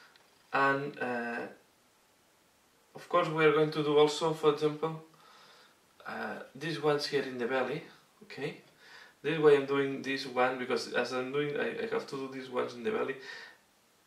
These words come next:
I, I will, uh, I, I do also the back, so I prefer to do all the different ones. I want to do the, also the ones that are surrounding the,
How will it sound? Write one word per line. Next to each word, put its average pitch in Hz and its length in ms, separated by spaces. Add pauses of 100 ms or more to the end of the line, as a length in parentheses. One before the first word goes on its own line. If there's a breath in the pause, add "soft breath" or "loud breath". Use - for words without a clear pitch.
(160)
I, 120 260
I 117 100
will, 113 680
uh, 110 60
I, 110 300
I 110 40
do 110 220
also 104 320
the 107 80
back, 104 280
so - 160
I 101 40
prefer 107 320
to 113 160
do 110 200 (640 loud breath)
all - 200
the 107 100
different 107 380
ones. 123 380
I 110 60
want 110 240
to 113 140
do 117 160
the, 107 100
also 117 260
the 110 120
ones 113 200
that 113 120
are - 40
surrounding 113 540
the, 107 160